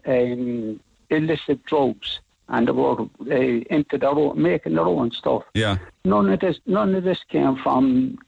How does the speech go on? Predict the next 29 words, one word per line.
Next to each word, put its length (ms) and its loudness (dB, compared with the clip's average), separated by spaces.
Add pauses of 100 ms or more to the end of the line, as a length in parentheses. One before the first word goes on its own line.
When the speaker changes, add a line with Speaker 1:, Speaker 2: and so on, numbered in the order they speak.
Speaker 1:
I 60 2
mean, 500 2
a, 240 0
a 80 0
shop 380 -4
that 200 -4
you'd 280 0
buy 400 0 (240)
your 240 2
e-juice 520 0
in. 220 -2 (160)
Speaker 2:
Yeah, 220 0 (220)
yeah. 140 0
Speaker 1:
You 100 2
know, 220 2
Speaker 2:
But 100 -2
you, 240 -2
Speaker 1:
and, 20 -2
Speaker 2:
you 160 0
Speaker 1:
and 80 0
Speaker 2:
make 300 -2
your 160 2
own 280 2
liquid, 380 -2
do 100 0
you? 280 0 (680)
Speaker 1:
I 180 2
do, 200 2
yeah. 280 2